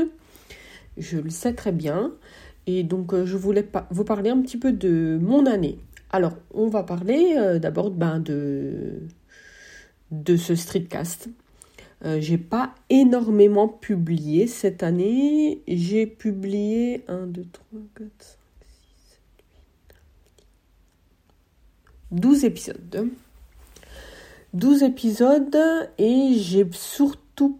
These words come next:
publié au mois de mars, puisque je vous ai parlé, euh, trois fois de la pandémie et du confinement, euh, au mois de mars.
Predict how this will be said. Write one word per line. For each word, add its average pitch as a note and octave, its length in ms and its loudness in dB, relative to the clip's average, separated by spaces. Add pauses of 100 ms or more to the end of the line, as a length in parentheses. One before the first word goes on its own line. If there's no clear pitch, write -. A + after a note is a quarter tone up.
(120)
publié G#3+ 760 0
au F3+ 140 0
mois F3 240 2
de D#3 320 -2
mars, - 520 -4 (800)
puisque A3 420 0
je G3 120 0
vous F#3 280 0
ai G3 60 4
parlé, F#3+ 840 2
euh, E3+ 1400 -2 (1120)
trois A#3+ 280 2
fois A#3+ 560 0
de E3+ 340 -2
la D#3+ 140 -2
pandémie F#3 840 -4
et F3+ 80 0
du D#3+ 140 -6
confinement, F3+ 800 -2 (680)
euh, E3 300 -2
au E3 100 -4
mois E3 160 -2
de E3 80 -4
mars. C#4 540 -2